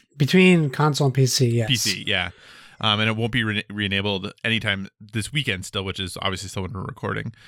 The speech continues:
Speaker 2: Uh, but it does sound like today things were better. Um, I do know people were, I do know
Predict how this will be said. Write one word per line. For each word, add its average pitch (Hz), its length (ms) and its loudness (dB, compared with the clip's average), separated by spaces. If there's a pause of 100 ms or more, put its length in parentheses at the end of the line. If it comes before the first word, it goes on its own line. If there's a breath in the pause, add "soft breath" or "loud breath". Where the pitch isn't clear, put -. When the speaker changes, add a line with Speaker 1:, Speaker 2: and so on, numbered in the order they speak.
(360 loud breath)
Speaker 2:
Uh, 107 220 0
but 139 220 0
it 151 100 -6
does 190 160 -2
sound 214 160 -4
like 202 120 -6
today 147 240 0
things 156 200 -4
were 147 100 -2
better. 113 440 0
Um, 110 160 0
I 123 100 2
do 139 160 -2
know 135 140 0
people 123 300 -4
were, 110 520 2
I 120 80 2
do 127 180 -2
know 120 380 -2